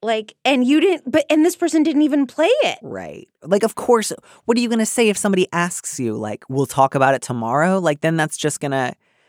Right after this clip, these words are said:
Speaker 2: y-, you know what I mean? Like, there's no version of this where you
Speaker 1: No.
Speaker 2: play along with her game and things work out. And, and even that bit of, like, "Don't worry, it's an early stage, so I shouldn't care," is just like,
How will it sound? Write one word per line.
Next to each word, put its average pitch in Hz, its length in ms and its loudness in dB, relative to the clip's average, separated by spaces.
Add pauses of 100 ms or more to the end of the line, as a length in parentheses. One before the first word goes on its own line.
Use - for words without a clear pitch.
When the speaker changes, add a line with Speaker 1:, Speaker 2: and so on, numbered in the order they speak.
(360)
Speaker 2:
y-, 185 160 -12
you 214 120 2
know 226 60 8
what 226 40 6
I 220 40 4
mean? 220 120 0
Like, 196 140 2
there's 202 180 0
no 233 240 2
version 185 420 0
of 156 120 -4
this 147 180 0
where 196 140 0
you 143 80 -2
Speaker 1:
No. 131 40 -10
Speaker 2:
play 147 220 -2
along 139 300 2
with 139 140 -2
her 131 120 0
game 131 480 -2
and 127 180 -8
things 131 300 -4
work 107 200 -8 (180)
out. 107 260 -2 (100)
And, 135 220 -2
and 139 320 -2 (320)
even 220 300 2
that 151 180 2
bit 143 160 2
of, 123 160 0
like, 113 180 0 (120)
"Don't 139 200 2
worry, 127 320 2
it's 123 140 -2
an 135 80 -2
early 123 320 -2
stage, 120 580 -4
so 127 200 0
I 117 40 -2
shouldn't 131 380 -6
care," 139 400 -2
is 107 160 -10
just - 240 -12
like, 110 340 -6